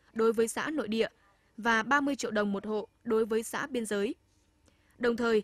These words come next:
chỉ đạo các thôn bản tăng cường công tác tuyên truyền vận động để người dân hiểu được chủ trương, chính sách của Đảng và Nhà nước và thực hiện theo. Các hộ dân nằm trong diện phải di dời cũng được bàn bạc và đi đến thống nhất về quy hoạch, giải phóng mặt bằng,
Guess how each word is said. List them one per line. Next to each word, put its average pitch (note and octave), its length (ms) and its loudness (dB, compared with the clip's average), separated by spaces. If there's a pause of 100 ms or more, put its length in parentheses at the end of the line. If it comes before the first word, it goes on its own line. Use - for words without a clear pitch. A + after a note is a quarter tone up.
(160)
chỉ A#3+ 180 -2
đạo G#3 260 0
các - 160 -4
thôn C#4+ 160 -4
bản A3 220 0 (240)
tăng D4 160 0
cường G#3+ 300 2
công C4 180 0
tác F4 160 -4
tuyên D4 140 0
truyền A3 260 0
vận F#3 160 -4
động G#3+ 180 2 (260)
để A#3 180 4
người G#3+ 180 2
dân D4 180 -2
hiểu A#3+ 260 0
được G3 260 0
chủ G3+ 180 -6
trương, C4 300 0 (180)
chính A3+ 200 -4
sách F4 200 -10
của G#3 120 -2
Đảng F#3+ 280 -2
và F#3+ 120 -8
Nhà F#3+ 120 -6
nước B3 240 -4 (300)
và G#3 300 0
thực G3+ 200 -8
hiện - 160 -6
theo. A#3 240 -2 (1500)
Các E4+ 120 0
hộ C#4 160 0
dân B3+ 260 0
nằm G3+ 220 0
trong B3+ 160 -2
diện A3+ 220 0 (100)
phải G#3 180 -2
di C#4 160 -6
dời A3 280 0 (220)
cũng D#4+ 260 0
được A#3+ 200 -2
bàn G#3 240 -2
bạc G#3+ 220 2 (140)
và G#3+ 260 0
đi B3+ 160 -2
đến A3+ 240 -2
thống A#3 200 -4
nhất D#4 160 -2 (180)
về G#3 160 0
quy C4+ 160 -6
hoạch, B3+ 220 -2 (240)
giải G#3 180 -4
phóng G3+ 160 -6
mặt D4+ 140 -4
bằng, G3+ 240 0